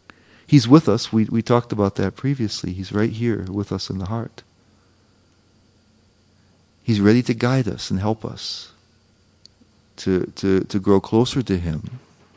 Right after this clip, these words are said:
And even better, he's inviting us to be with him.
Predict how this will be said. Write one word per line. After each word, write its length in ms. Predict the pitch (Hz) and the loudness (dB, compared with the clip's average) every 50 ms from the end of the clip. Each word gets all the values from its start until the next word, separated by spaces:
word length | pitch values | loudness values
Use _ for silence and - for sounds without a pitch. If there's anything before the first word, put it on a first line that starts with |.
| _ _ _ _ _ _ _ _ _ _ _ _ _ _ _ - - - - | _ _ _ _ _ _ _ _ _ _ _ _ _ _ _ -20 -14 -4 0
And 140 | 127 131 | 2 4
even 260 | 147 147 127 135 127 117 | 4 4 4 4 2 2
better, 360 | 101 123 139 160 151 120 107 | 4 4 6 6 6 4 2
he's 220 | - 143 139 117 | 2 0 -2 0
inviting 640 | 123 117 107 98 104 107 120 143 156 160 147 - - | 0 -2 -2 0 2 2 4 4 4 2 0 0 -2
us 400 | 101 107 113 - - - - - _ _ _ _ _ | -4 -4 -4 -4 -6 -8 -10 -12 _ _ _ _ _
to 120 | - 131 117 | -4 -4 -4
be 320 | - - 143 151 165 165 | -2 0 2 2 4 4
with 280 | 127 107 101 92 - - | 2 2 0 0 -2 -6
him. 280 | 90 82 80 - - | -6 -6 -6 -8 -10